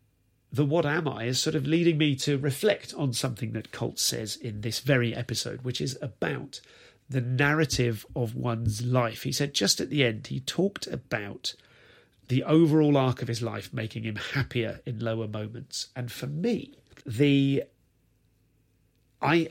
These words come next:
my memory is so bad that my emotional recall is so bad moment to moment. Like, I've always said this, if I'm happy, suddenly I feel like all I ever am is happy. And if I'm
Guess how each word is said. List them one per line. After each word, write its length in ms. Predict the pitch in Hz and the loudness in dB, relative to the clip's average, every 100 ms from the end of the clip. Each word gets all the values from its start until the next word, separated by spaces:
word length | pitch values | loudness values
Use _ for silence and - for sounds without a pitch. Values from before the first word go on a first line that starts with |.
| - | -6
my 160 | 131 | -8
memory 480 | 143 151 180 214 202 | -4 -2 -2 -2 -2
is 120 | 147 | -2
so 220 | - 127 120 | -2 -2 -4
bad 520 | 107 - - - - _ _ _ _ | -6 -14 -18 -20 -20 _ _ _ _
that 420 | 113 127 113 - - _ - | -6 -4 -4 -8 -18 _ -8
my 600 | 110 120 113 107 110 110 _ _ _ _ _ _ _ _ _ _ _ _ _ _ _ | -2 0 0 -2 -4 -8 _ _ _ _ _ _ _ _ _ _ _ _ _ _ _
emotional 640 | 139 139 160 151 - 143 | -2 2 2 2 0 0
recall 580 | 127 143 214 - 123 127 | 2 2 0 0 0 0
is 100 | 117 | 0
so 240 | - 120 120 | 0 2 0
bad 320 | 123 120 117 | 0 -2 -2
moment 500 | 117 139 131 131 - | 0 2 2 -2 -4
to 120 | 131 | -8
moment. 520 | 113 135 151 85 - | -2 0 0 -4 -6
Like, 160 | 117 - | -8 -4
I've 80 | - | 0
always 260 | 220 143 | 2 0
said 220 | - 110 | -2 -8
this, 240 | 110 107 - | -8 -10 -8
if 100 | 131 | -6
I'm 120 | 120 | -4
happy, 320 | 107 151 120 | -6 -6 -8
suddenly 360 | - 131 120 117 | -4 -2 -2 -4
I 60 | |
feel 160 | 110 123 | -4 -4
like 180 | 117 110 | -4 -2
all 200 | 123 117 | -2 0
I 80 | 110 | -2
ever 200 | 110 113 | -4 -4
am 200 | 113 113 | -4 -6
is 100 | - | -6
happy. 320 | 131 - - | -8 -8 -10
And 100 | 120 | -8
if 160 | 117 | -6
I'm 220 | 120 120 | -2 -2